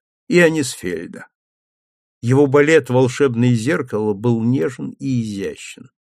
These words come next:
Но нов, и пресса ругательски ругала и его, как ругала меня и Врубеля. В его творчестве, в театральных эскизах, любимым мотивом его было как бы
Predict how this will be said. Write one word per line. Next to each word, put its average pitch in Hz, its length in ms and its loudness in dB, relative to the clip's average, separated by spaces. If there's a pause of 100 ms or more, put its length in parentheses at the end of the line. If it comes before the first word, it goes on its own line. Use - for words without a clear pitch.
(580)
Но 180 320 4
нов, 170 540 4 (100)
и 156 120 2
пресса 165 520 2
ругательски 160 680 2
ругала 147 460 4
и 160 300 2
его, 120 360 4
как 110 240 -6
ругала 131 400 0
меня 113 420 0
и 110 180 -4
Врубеля. 78 760 -14 (1160)
В 104 100 -12
его 165 320 0
творчестве, 127 880 -4
в - 100 -20
театральных 107 640 -2
эскизах, - 580 -12 (560)
любимым 160 580 4
мотивом 151 640 0
его 110 360 2
было 123 360 -4
как 160 240 -2
бы 139 260 -4